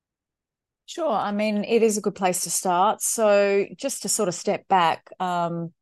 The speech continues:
so I've got an academic history and, you know, all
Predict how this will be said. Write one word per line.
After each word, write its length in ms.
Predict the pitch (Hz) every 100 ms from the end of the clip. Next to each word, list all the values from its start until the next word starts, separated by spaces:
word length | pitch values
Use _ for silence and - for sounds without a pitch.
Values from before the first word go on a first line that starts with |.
| _ _ _
so 200 | - 190
I've 160 | 180
got 120 | - 190
an 120 | 170
academic 480 | 170 180 175 160 -
history 580 | 180 - 175 165 165
and, 400 | 165 160 160 165 -
you 100 | 180
know, 120 | 160
all 540 | - 175 175 170 165